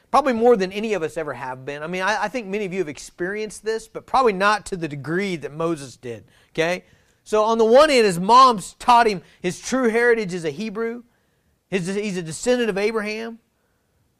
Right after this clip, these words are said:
But on the other hand, he's grown up a prince of Egypt.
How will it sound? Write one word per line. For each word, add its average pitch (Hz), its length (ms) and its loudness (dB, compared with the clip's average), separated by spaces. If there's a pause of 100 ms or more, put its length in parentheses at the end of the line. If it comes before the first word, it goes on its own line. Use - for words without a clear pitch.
(160)
But 208 120 -14
on 202 120 -14
the 214 100 -6
other 262 120 -6
hand, 208 240 -12
he's 151 120 -12
grown 185 300 -14
up 226 160 -14
a 147 40 -20
prince 202 300 -18
of 139 120 -18
Egypt. 196 500 -20